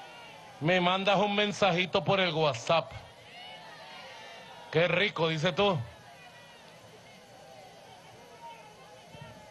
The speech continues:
Pronto, miren, miren esto. No voy a dar detalles ni adelantar nada, pero ya tenemos las condiciones tecnológicas,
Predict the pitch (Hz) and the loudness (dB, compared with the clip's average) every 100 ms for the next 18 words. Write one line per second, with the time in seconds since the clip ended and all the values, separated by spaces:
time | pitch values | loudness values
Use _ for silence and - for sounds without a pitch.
0 | - - - - - - - - - - | -20 -20 -20 -20 -20 -20 -20 -18 -6 0
1 | 165 170 175 185 208 208 170 120 - - | 2 2 2 2 4 4 -2 -8 -14 -20
2 | - - - - - - 107 117 151 170 | -20 -20 -20 -20 -20 -18 -4 0 2 2
3 | 185 165 165 170 180 165 165 156 190 190 | 2 2 4 4 2 2 2 2 2 2
4 | 156 117 - - - - - - - - | 0 -6 -12 -20 -20 -20 -20 -20 -20 -4
5 | 123 139 151 160 160 165 160 170 165 175 | 0 4 4 4 6 4 4 2 4 4
6 | 175 175 165 156 139 135 127 147 156 175 | 2 0 2 2 2 0 2 2 2 2
7 | 180 185 165 117 - - - - - - | 2 2 0 -4 -14 -20 -20 -20 -20 -20
8 | - - - - 135 135 131 151 151 165 | -20 -20 -20 -4 0 2 2 4 4 4
9 | 165 147 160 139 127 147 151 151 160 147 | 2 0 -2 0 -2 0 2 2 2 4
10 | 131 131 156 156 170 175 160 | 4 4 4 4 2 2 0